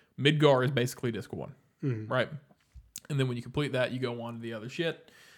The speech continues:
Speaker 1: and
Speaker 2: 'Cause
Speaker 1: you,
Speaker 2: you can, you
Speaker 1: you
Speaker 2: can do Golden Saucer and get, and, uh, get, uh, Omnislash on disc one.
Speaker 1: Yeah,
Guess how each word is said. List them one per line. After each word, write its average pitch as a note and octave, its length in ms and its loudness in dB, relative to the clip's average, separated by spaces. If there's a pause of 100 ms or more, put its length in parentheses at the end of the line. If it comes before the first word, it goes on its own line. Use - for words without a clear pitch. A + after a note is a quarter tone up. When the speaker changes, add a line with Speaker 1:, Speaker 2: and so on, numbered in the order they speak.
(300)
Speaker 1:
and A2+ 460 -2 (640)
Speaker 2:
'Cause B2+ 140 -2
Speaker 1:
you, D#3+ 60 6
Speaker 2:
you G3+ 40 6
can, G#3 140 6
you C3 180 0
Speaker 1:
you D3+ 100 4
Speaker 2:
can - 120 4
do D#3 120 4
Golden C#3+ 320 4
Saucer D3 400 2
and C3 80 0
get, D3+ 260 2
and, B2+ 300 -2
uh, B2 420 -6 (100)
get, C#3+ 260 2 (300)
uh, A#2+ 680 -2 (1400)
Omnislash C#3+ 720 0 (680)
on D3+ 180 4
disc C3 220 0
one. B2+ 220 -2 (1160)
Speaker 1:
Yeah, A#2+ 300 4